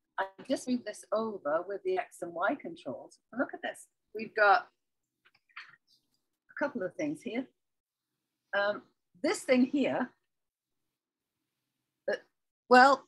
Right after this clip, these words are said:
the kids decided it was a burst balloon or a balloon not blown up, or I thought it was more like a hot water bottle. And if I put it in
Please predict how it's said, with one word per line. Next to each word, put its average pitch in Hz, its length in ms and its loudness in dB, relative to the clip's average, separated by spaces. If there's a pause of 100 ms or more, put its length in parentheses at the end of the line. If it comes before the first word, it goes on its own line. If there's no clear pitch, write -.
(140)
the - 80 0
kids - 320 0
decided 247 600 4 (100)
it 214 180 4
was 214 300 2 (100)
a 185 100 4
burst 220 440 0
balloon 190 380 0 (1040)
or 180 240 4
a 185 40 0
balloon 247 260 8
not 233 180 2
blown 202 240 0
up, 196 200 0 (360)
or 220 240 4 (580)
I 220 140 4
thought 226 180 -4
it 196 100 -10
was 196 140 -16
more 208 140 -4
like 196 200 2
a 196 40 4
hot - 260 0
water 185 200 -2
bottle. 143 320 -10 (1040)
And - 120 -4 (520)
if - 140 -12
I 185 100 0
put 233 240 -8
it 190 120 -14
in 190 160 -8